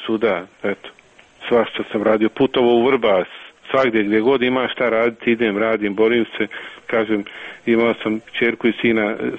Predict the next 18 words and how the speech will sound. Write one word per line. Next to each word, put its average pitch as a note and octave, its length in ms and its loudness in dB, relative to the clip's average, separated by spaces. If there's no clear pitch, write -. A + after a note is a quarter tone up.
studenti A2+ 440 0
medicine, G#2+ 580 0
završili G#2 520 0
su, G#2 100 -4
hvala G#2 260 2
Bogu, G#2 360 -2
evo G#2 160 2
sad A2 120 2
je G#2+ 100 2
borba A2 360 2
njima A2 260 0
za G2+ 100 2
posao, G#2 600 0
čerka G#2+ 340 2
otišla, G2 540 -2
valjda G#2+ 320 2
će - 200 -6
van G#2 260 0